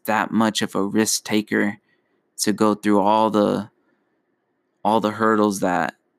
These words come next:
came with signing a young Michael Jordan at first. I don't, I don't know if any company would be in that, that range to really go and do such things. But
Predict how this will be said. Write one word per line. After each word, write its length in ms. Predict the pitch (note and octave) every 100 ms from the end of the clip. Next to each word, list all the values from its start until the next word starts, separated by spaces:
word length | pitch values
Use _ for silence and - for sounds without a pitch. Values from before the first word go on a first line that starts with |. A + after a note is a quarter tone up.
| _ _
came 400 | - A2 G#2+ G#2
with 220 | G2+ G2
signing 560 | - - G#2 G#2 G#2 G#2
a 60 | G2
young 540 | G2 G2 G2+ G2+ G2+
Michael 320 | G2 G2 F2+
Jordan 540 | F2+ G2 G2+ G2 F2+ D#2+
at 160 | D2
first. 280 | - C#2 -
I 100 | A2
don't, 200 | C#3 C3
I 120 | -
don't 160 | E3+ F#3
know 240 | F3+ C3+
if 140 | G#2 - _ - - _ -
any 200 | B2+ A2+
company 360 | C3 A2+ A#2+
would 200 | G#2 G#2
be 160 | A2 G#2+
in 160 | G2+
that, 280 | G2+ F#2+ F#2+ _ -
that 260 | F#2+ F#2
range 380 | G2 G#2 G2 -
to 120 | G2+
really 240 | G#2 G#2 G2+
go 400 | G2+ G2+ G2 G#2 _ _ _ _ _ _ _ _ -
and 220 | F#2+ G2
do 380 | G#2+ G#2 G2+ -
such 380 | - F#2+ G#2 -
things. 480 | F#2 F2 F#2 G2+ - -
But 320 | A2+ G2+